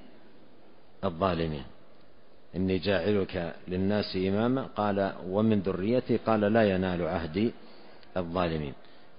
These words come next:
فمن ل-، ل-، للتبعيض، لتقدم قوله سبحانه وتعالى: "لا ينال عهدي ال-، الظالمين". "ومن ذريتنا أمة مسلمة"،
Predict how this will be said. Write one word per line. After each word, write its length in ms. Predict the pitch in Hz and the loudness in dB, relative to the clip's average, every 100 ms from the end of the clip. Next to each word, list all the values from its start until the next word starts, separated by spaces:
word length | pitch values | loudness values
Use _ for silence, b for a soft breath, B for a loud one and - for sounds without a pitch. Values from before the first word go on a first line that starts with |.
| - | -4
فمن 380 | 107 110 135 147 - | 2 8 8 8 4
ل-، 120 | 107 101 95 90 87 78 78 80 92 | -2 2 4 2 0 -2 -4 -4 0
ل-، 280 | 92 87 95 | 0 0 -2
للتبعيض، 680 | 107 - 95 85 101 123 131 - B B B B | -4 -2 -2 0 2 2 0 -10 B B B B
لتقدم 880 | 101 107 110 - 135 104 98 127 139 - | -4 2 2 6 4 6 8 8 8 2
قوله 380 | - 113 104 90 | 4 8 8 4
سبحانه 500 | 82 98 87 104 101 | 0 -4 -2 0 2
وتعالى: 440 | 90 95 101 131 120 | 0 -2 -2 0 0
"لا 300 | 120 117 101 | 4 6 6
ينال 300 | 98 95 90 | 4 4 2
عهدي 560 | 85 92 80 92 110 - B B B B - - | 2 0 -2 0 0 -2 B B B B -10 -6
ال-، 500 | 95 95 92 87 85 - | -2 0 0 0 -4 -2
الظالمين". 600 | 92 80 82 78 69 65 - b b b b b b - - - | -2 0 -2 -2 -4 -8 -12 b b b b b b -16 -16 -6
"ومن 420 | 95 120 120 110 | 4 8 8 8
ذريتنا 1040 | 98 95 92 98 104 113 - 123 143 139 - - - - - - - - - - 131 | 6 4 4 4 4 2 4 4 4 0 -6 -12 -14 -16 -16 -16 -16 -16 -16 0 8
أمة 600 | 135 113 98 - 82 71 - - - - - - - - - | 10 10 8 4 0 -2 -8 -14 -14 -16 -16 -16 -16 -16 -8
مسلمة"، 600 | 85 107 - 87 87 80 | 2 2 2 2 2 2